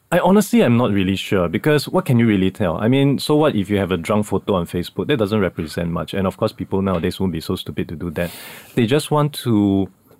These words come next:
get a better sense of you as a person on the things that you've said, the things that you've done. I think it's really, again, trying to identify red flags.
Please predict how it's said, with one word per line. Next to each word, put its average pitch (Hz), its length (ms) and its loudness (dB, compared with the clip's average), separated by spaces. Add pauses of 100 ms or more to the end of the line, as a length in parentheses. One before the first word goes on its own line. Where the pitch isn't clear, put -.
(160)
get 110 300 0
a - 60 0
better 110 280 0
sense 151 360 -2
of - 160 -6
you 135 240 0
as 110 180 -2
a 101 60 -2
person 165 640 -2 (120)
on 107 120 0
the 95 60 -4
things 127 240 -2
that 104 120 0
you've 92 180 -6
said, - 380 -2
the - 60 -16
things 113 180 -4
that 87 140 -2
you've 85 180 -8
done. 113 380 -2
I 147 80 0
think 247 240 2
it's 135 180 -2
really, 123 360 2
again, 120 320 0
trying 113 240 -2
to 104 100 -2
identify 98 460 -4
red 92 220 -2
flags. - 520 -12